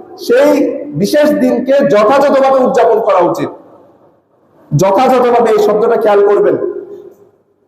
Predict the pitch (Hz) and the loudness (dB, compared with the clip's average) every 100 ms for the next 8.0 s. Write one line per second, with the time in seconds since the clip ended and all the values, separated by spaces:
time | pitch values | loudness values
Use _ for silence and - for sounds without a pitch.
0 | _ _ _ _ _ _ _ _ - 240 | _ _ _ _ _ _ _ _ -2 2
1 | 269 294 277 269 - 254 240 247 220 - | 4 4 2 2 2 0 0 0 0 -2
2 | - - - - 170 240 247 254 269 254 | -4 -6 -10 -6 -2 0 0 0 0 2
3 | 202 233 247 247 262 - 226 277 285 311 | 2 2 2 2 0 2 2 2 0 0
4 | 302 285 254 233 233 220 - 208 202 180 | 0 0 0 0 0 -2 0 2 2 2
5 | 185 151 - - - - _ 156 190 240 | 0 -2 -4 -12 -20 -20 _ -4 0 2
6 | 269 262 240 254 254 240 247 247 226 226 | 2 2 0 0 0 2 2 2 2 2
7 | 233 - 240 233 - - - - - | 0 0 -2 -2 0 0 2 0 -2